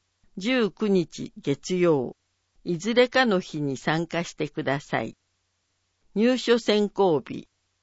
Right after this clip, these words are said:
十月二十三日金曜。表終わり。入所選考後でも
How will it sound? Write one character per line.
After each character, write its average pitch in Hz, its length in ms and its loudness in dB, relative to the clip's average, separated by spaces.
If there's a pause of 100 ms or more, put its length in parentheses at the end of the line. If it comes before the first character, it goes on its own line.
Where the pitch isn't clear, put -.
(180)
十 233 300 2
月 233 320 2
二 226 180 0
十 165 240 0
三 180 380 0
日 131 320 -10
金 165 360 -2
曜。 156 360 -2 (1400)
表 233 400 6
終 170 180 0
わ 160 140 4
り。 139 260 -8 (1300)
入 240 240 4
所 247 200 -2
選 220 300 0
考 226 300 2
後 208 160 4
で 156 140 -2
も 127 260 -6